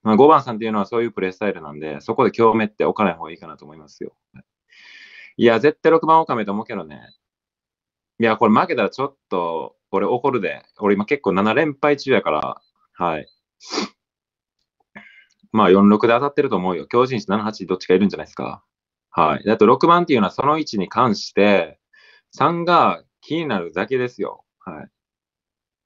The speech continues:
いや、俺っていうのは八番から始まって、一応囲いもあった。八番の発言においても、気になったし、全然二五でも追えるし、そういう追っていかなあかんと思ったから、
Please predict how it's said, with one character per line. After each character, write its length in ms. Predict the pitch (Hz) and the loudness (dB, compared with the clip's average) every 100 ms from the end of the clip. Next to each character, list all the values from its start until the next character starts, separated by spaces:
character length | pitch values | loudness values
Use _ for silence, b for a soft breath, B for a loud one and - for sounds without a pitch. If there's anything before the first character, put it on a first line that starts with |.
| _ _ - | _ _ -4
い 60 | 98 | 2
や、 60 | |
俺 200 | 135 175 | 4 4
っ 20 | 185 | 2
て 160 | - | 0
い 80 | 143 | 0
う 40 | |
の 120 | 131 127 | 2 4
は 160 | 117 | 4
八 240 | 127 135 151 | 0 -8 -6
番 180 | 156 | -6
か 100 | 156 | -4
ら 80 | 131 | -4
始 200 | 120 120 | -4 -8
ま 100 | 131 | -8
っ 100 | 127 | -10
て、 420 | _ 123 117 98 87 | _ 0 2 0 -4
一 200 | 107 131 | -6 -8
応 60 | |
囲 320 | - 143 139 | -4 -2 0
い 20 | 104 | 0
も 140 | 85 | -2
あ 40 | |
っ 60 | 82 _ | -6 _
た。 100 | - | -6
八 300 | - 135 139 | -4 -8 -4
番 260 | 131 131 131 | -2 -2 -4
の 80 | |
発 240 | 131 127 127 | -6 -8 -6
言 140 | 131 | -4
に 80 | 131 | -2
お 80 | 123 | -2
い 60 | |
て 80 | 107 | 0
も、 460 | 104 107 92 73 - b b b b _ | 2 2 2 -2 -10 b b b b _
気 100 | - | -2
に 80 | 139 | 0
な 120 | 120 | 2
っ 60 | 101 | 0
た 100 | 110 | -2
し、 580 | - 117 110 95 82 - 95 | 0 2 4 2 0 -8 -4
全 160 | 110 | -2
然 160 | 117 101 | 2 4
二 180 | 101 104 | 4 6
五 140 | 113 | 6
で 80 | 131 | 4
も 240 | 101 85 | 2 2
追 140 | 110 131 | 4 6
え 60 | |
る 60 | 131 | 4
し、 380 | - 101 92 82 | 0 0 0 0
そ 140 | 104 | -2
う 20 | |
い 20 | |
う 20 | 98 | 0
追 60 | 143 | -2
っ 100 | - | 2
て 80 | |
い 60 | 147 | 0
か 80 | 127 | 2
な 80 | 101 | 0
あ 60 | |
か 100 | 139 | 0
ん 60 | 139 | -2
と 100 | 117 | -2
思 100 | 127 | -4
っ 40 | - | -6
た 120 | 104 | -4
か 100 | 107 | 2
ら、 440 | 127 117 92 78 | 4 4 2 -2